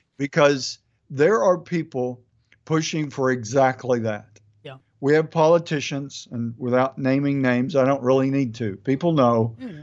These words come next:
Speaker 1: what politicians claim to be Catholic, but support abortion, support the homosexual agenda, support all kinds of things that contradict what the truth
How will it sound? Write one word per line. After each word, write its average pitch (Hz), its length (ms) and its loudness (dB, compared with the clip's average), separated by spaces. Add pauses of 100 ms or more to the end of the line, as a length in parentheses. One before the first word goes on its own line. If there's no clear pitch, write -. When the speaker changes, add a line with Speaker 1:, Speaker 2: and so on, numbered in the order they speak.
(100)
Speaker 1:
what 151 260 2
politicians 139 760 -2
claim 143 380 0
to 165 60 -4
be 180 140 -4
Catholic, 120 640 -2 (300)
but 113 180 -8
support 139 380 2
abortion, 135 720 0 (260)
support 131 680 0 (320)
the 127 440 0 (340)
homosexual 139 800 0
agenda, 135 540 0
support 156 580 0 (100)
all 247 220 6
kinds 226 400 -4
of 180 100 -4
things 135 540 -6 (720)
that 175 340 2 (720)
contradict 202 800 0
what 165 200 0
the 170 120 -2
truth 160 600 -2